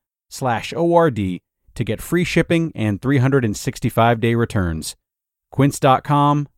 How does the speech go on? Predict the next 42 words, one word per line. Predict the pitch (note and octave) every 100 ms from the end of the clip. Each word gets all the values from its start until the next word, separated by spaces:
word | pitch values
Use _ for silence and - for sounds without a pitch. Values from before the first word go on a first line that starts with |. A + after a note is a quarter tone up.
| _
slash | - - A#2 E2+ - - C3+
O | C#3+
R | C#3 C#3+ C3+
D. | G#2 D#2+ E2+ _ _ _ _ _ _ _ _ _ _ _ _ _ _ -
All | F#3 D3+
right, | C#3+ C#3
folks, | - D#3 C3+ - - -
and | D3
this | E3+ -
has | D3
been | D3 C#3+
a | C3
long | B2+ C3+ C#3
part | - C#3+ C3
one. | C3+ C3 C3 C3 B2
Tomorrow's | C3 C3+ C3+ B2+
part | - C3 B2
two | C3
is | A2+
also | A2+ B2 -
lengthy, | B2 B2 A#2 C3 A#2+
so | - A#2+ A2+
I'm | A2
gonna | B2
share | A#2 D#3 C#3
my | B2
commentary | A#2 C3 C3 C3 - B2+ C3 A#2+
at | G2+
the | -
end | C#3 C#3
of | A#2
tomorrow's | A#2 A#2 D3+ D#3+ D3+
episode | E3 D3+ F3 D#3+ C#3 - _ _ -
and | A2
let | G#2
you | A2+
guys | A2 G#2+ G#2
out | G#2+ G#2
a |
little | G2+ G#2+
early | A2 A2+ A2+
today. | A2 A2+ A2 G#2+